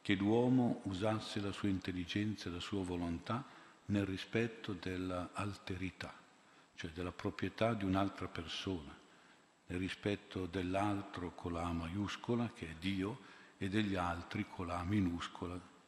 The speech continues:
cioè del prossimo. Per cui l'uomo non doveva mangiare i,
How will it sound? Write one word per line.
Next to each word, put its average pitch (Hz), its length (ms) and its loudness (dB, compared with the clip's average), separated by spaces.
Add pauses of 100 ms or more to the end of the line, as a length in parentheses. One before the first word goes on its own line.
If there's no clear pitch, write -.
cioè 76 200 -8
del 85 180 -8
prossimo. - 600 -10 (720)
Per 104 240 0
cui 107 180 6
l'uomo 104 460 6
non 95 240 4
doveva 101 400 4
mangiare 95 600 2 (180)
i, 98 80 -8